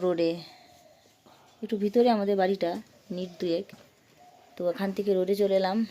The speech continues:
রোডে সামনেই আমাদের ঘাটাল হসপিটাল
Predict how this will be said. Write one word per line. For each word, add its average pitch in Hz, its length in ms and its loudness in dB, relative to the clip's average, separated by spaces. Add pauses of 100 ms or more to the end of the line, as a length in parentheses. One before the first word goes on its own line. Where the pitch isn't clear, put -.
(380)
রোডে 190 260 2 (500)
সামনেই 202 580 -2
আমাদের 233 280 6 (1700)
ঘাটাল 202 300 2
হসপিটাল 214 380 2